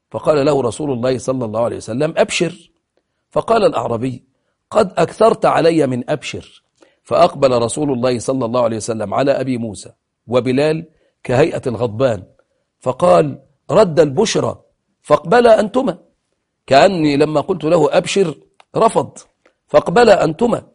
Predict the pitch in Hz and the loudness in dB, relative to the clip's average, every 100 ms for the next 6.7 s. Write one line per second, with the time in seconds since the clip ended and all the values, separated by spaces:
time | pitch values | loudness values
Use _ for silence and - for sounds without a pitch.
0 | _ _ _ _ _ _ _ _ _ _ | _ _ _ _ _ _ _ _ _ _
1 | - 160 156 151 - 240 226 175 208 180 | 0 4 6 4 2 0 4 6 6 4
2 | 190 - _ - 135 165 127 147 - 175 | 2 -2 _ -4 -2 -2 0 0 2 4
3 | 185 185 - - 175 196 196 185 170 240 | 4 2 -4 2 8 8 8 6 4 4
4 | 156 92 - - 127 120 175 147 127 117 | 0 -4 -8 -2 0 0 0 0 0 -4
5 | 101 180 185 220 185 143 143 170 165 135 | -4 0 2 4 4 2 2 2 2 -2
6 | 123 165 135 135 190 - | -6 -4 -2 0 0 -4